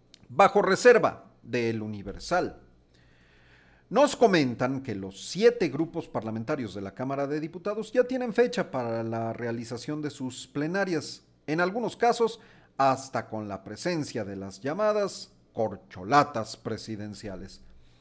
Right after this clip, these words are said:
Nos adelantan que muchos ya tienen sus boletos de avión, pues a diferencia de los primeros años de pandemia, retomarán los viajes. Tal es el caso del pri, que lo hará en Coahuila del diecisiete al diecinueve de agosto.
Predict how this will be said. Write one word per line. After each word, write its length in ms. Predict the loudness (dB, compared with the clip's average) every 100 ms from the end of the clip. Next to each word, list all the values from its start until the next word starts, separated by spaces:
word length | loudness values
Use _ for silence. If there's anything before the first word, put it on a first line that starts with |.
| -20 -20 -14 2
Nos 360 | 4 4 4
adelantan 640 | 4 4 2 2 2 0
que 120 | -4 -6
muchos 400 | -6 -6 -8 -6
ya 160 | -6
tienen 240 | -6 -8 -10
sus 240 | -12 -14
boletos 480 | -10 -10 -10 -10 -2
de 120 | 2
avión, 580 | 2 4 2 0 -10 _ _ -2
pues 260 | 0 2
a 60 | 0
diferencia 540 | -2 -4 -6 -6 -10
de 80 | -10
los 160 | -10 -12
primeros 420 | -8 -6 -6 -6
años 300 | -6 -6 -6
de 80 | -8
pandemia, 580 | -6 -6 -4 -4 -6 -10 -20 -20 -8
retomarán 920 | 0 2 2 2 4 4 4 0 -6
los 400 | -2 2 2 0
viajes. 560 | 2 4 2 -10 -14 -20 _ _ _ _
Tal 160 | 4 4
es 100 | 2
el 140 | 4
caso 300 | 4 6 4
del 160 | 2 0
pri, 240 | -4 -4 -12 -12
que 100 | -8
lo 120 | -4
hará 280 | -4 -4 -6
en 160 | -8 0
Coahuila 480 | 2 4 2 0 -8 -12
del 220 | -10 -8
diecisiete 720 | -8 -12 -12 -6 -4 -4 -8 -6
al 160 | -8
diecinueve 500 | -6 -10 -10 -8 -8
de 80 | -8
agosto. 420 | -10 -14 -18 -20